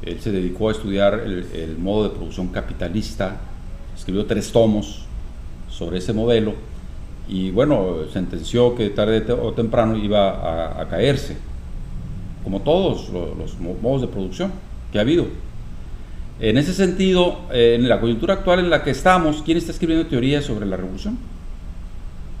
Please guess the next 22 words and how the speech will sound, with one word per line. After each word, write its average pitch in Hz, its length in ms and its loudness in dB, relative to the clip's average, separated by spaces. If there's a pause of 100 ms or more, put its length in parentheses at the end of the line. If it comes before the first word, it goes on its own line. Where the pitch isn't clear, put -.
(440)
Yo 95 120 0
creo 120 140 0
que 120 60 0
los 101 160 0
hay. 165 160 2 (380)
Hay 90 80 -8
que 113 100 -2
investigar 104 400 0
primero 120 320 0
quiénes 117 220 -2
son, 131 300 0 (880)
tanto 117 200 2
los 123 140 0
históricos, 135 480 2
diríamos, 117 380 0
los 85 100 -6
del 85 100 -6
siglo 110 260 -4
pasado, 117 420 2 (440)
como 92 120 -4
los 80 120 -8
actuales. 123 540 -2